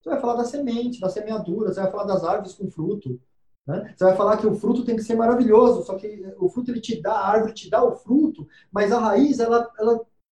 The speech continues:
recebe a água. Então, no mesmo, no mesmo árvore, você tem a, o dar e o receber. Enfim, você vai utilizar metáforas do campo. Pra pessoa da cidade, você vai utilizar metáforas da cidade. É claro, é claro que existe a literatura, existe a televisão, existe a internet, existe...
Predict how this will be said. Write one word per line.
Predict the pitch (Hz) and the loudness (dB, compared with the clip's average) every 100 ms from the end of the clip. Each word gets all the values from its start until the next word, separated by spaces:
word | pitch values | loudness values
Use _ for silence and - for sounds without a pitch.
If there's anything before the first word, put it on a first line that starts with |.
| _ 190 | _ -4
recebe | 240 240 240 254 247 233 | -2 0 0 0 0 -2
a | |
água. | 214 214 220 160 160 | -2 -2 -2 -4 -6
Então, | 170 220 | -2 -2
no | 240 | -2
mesmo, | 233 294 254 214 208 185 | -4 -4 -6 -6 -6 -8
no | 196 | -8
mesmo | 208 254 208 | -6 -6 -8
árvore, | 202 208 247 214 165 156 _ _ | -8 -4 -4 -6 -10 -16 _ _
você | 185 190 208 | -6 -4 -2
tem | 208 | -2
a, | 208 196 - - | -2 -4 -8 -10
o | 196 | -6
dar | 147 185 226 269 269 - - | 0 2 2 0 -4 -10 0
e | 262 | 2
o | 247 | 4
receber. | 262 - 196 220 233 - | 2 0 2 2 2 -4
Enfim, | 262 - 240 - - _ | -10 -8 -10 -14 -20 _
você | - | -6
vai | 196 220 | 0 0
utilizar | 247 269 233 185 226 | -2 -6 -4 -4 -4
metáforas | - 165 - 185 | -8 -12 -8 -6
do | 190 | -8
campo. | - 320 - - _ _ - | -10 -10 -10 -14 _ _ -8
Pra | 233 | -2
pessoa | 220 220 | 0 0
da | 185 | 0
cidade, | 170 196 | 0 0
você | 160 | 0
vai | 143 | 0
utilizar | 185 190 147 160 | 0 -2 -4 -4
metáforas | 196 143 135 135 | -6 -6 -6 -8
da | 156 | -10
cidade. | - 196 139 - - | -4 -2 -2 -6 -8
É | 220 - _ - | -10 -10 _ -2
claro, | 208 180 156 156 214 - _ - | 0 0 -2 -4 -6 -8 _ -12
é | 220 | -10
claro | - 143 131 151 | -8 -8 -8 -8
que | 135 | -8
existe | 135 131 | -8 -8
a | 170 | -8
literatura, | 185 220 214 214 202 139 | -8 -8 -8 -10 -8 -8
existe | 113 127 - | -6 -10 -10
a | 131 | -10
televisão, | 156 180 170 165 160 123 | -4 -4 -4 -6 -6 -8
existe | 117 127 139 | -14 -16 -10
a | |
internet, | 135 - 156 139 131 | -6 -4 -4 -4 -6
existe... | 123 131 | -10 -12